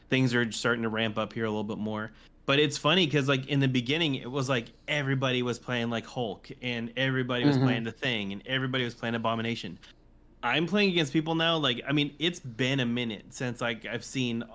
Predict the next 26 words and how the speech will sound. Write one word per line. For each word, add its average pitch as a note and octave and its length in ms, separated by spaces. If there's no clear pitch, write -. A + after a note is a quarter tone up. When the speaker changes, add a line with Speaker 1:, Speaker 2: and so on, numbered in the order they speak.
Speaker 1:
somebody C3 420
throw B2 220
down A2+ 220
a G2+ 40
Hulk A2 480
or B2 220
somebody B2 360
throw A#2+ 180
down A2+ 180
an A2 60
Abomination. G#2+ 580
Everybody's, C#3 500
like, A#2+ 220
doing B2 320
these, A#2+ 180
like, A2+ 260
trying D3+ 260
to C#3+ 80
find C3+ 260
their A#2 80
combos A2 540
and G2+ 100
trying B2+ 280
to A#2 60
find A#2+ 380
their, G#2+ 360